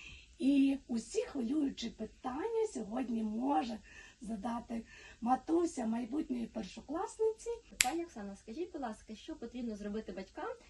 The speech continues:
Speaker 2: щоб дитині легше було адаптуватися у школі?
Speaker 1: Так, в першу чергу ми маємо налаштувати режим дня для дитини.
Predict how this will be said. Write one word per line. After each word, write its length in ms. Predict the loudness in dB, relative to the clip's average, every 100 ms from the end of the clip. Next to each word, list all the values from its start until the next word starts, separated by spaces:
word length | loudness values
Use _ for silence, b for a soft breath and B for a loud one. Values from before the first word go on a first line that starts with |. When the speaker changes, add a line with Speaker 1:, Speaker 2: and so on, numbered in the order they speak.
| B
Speaker 2:
щоб 180 | -14 -8
дитині 340 | -6 -2 0 0
легше 440 | -2 -4 -8 -10
було 240 | -6 -4 -2
адаптуватися 720 | -2 -4 -4 -4 -4 -8 -8
у 100 | -10
школі? 440 | -10 -10 -10 -10 -18 _ -20 -20 B B B B B B B
Speaker 1:
Так, 180 | -10 -10 -10
в 120 | _
першу 420 | 0 0 0 -6
чергу 600 | -8 -8 -6 -6 -6 -2 0 -2 B B B B B B
ми 500 | -4 -2 2 2 2 0 B B B -6
маємо 460 | -4 0 2 2
налаштувати 920 | 0 -4 -8 -8 -6 -2 -2 -2 -4
режим 480 | -4 -6 0 2 2
дня 500 | 0 -4 -4 -4 -6
для 180 | -6 -8
дитини. 560 | -8 -12 -8 -8 -8